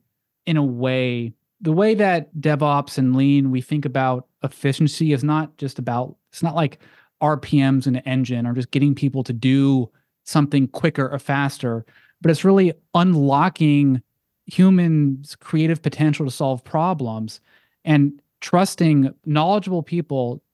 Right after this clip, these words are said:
to do what is right and to just tackle and overcome challenges in a way that I think is very humanist. And there's many stories that demonstrate that kind of thinking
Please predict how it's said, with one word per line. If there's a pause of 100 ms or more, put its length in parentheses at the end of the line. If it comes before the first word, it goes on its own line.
(160)
to
do
what
is
right (460)
and
to
just (200)
tackle
and
overcome
challenges (380)
in
a
way
that (260)
I
think
is
very (180)
humanist. (460)
And (280)
there's
many
stories (220)
that
demonstrate
that
kind
of
thinking